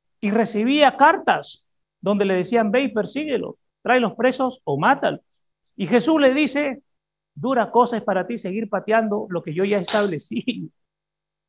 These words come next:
¿Y tú quieres hacer a tus fuerzas?". Bueno, vamos a ver qué va a ocurrir. Pero desde ahí ya el Señor le decía a Pablo, y nos dice a todos nosotros,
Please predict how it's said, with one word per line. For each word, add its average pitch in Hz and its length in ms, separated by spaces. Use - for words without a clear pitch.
¿Y 131 80
tú 165 140
quieres 220 260
hacer 226 360
a 147 120
tus - 160
fuerzas?". 269 400
Bueno, 453 360
vamos 262 320
a 320 60
ver 302 160
qué 269 100
va 262 80
a - 20
ocurrir. 208 380
Pero 226 240
desde 233 260
ahí 320 540
ya 240 500
el 190 140
Señor 226 420
le 277 140
decía 262 340
a 269 80
Pablo, 254 520
y 180 100
nos 180 180
dice 277 220
a 240 80
todos 240 200
nosotros, 233 640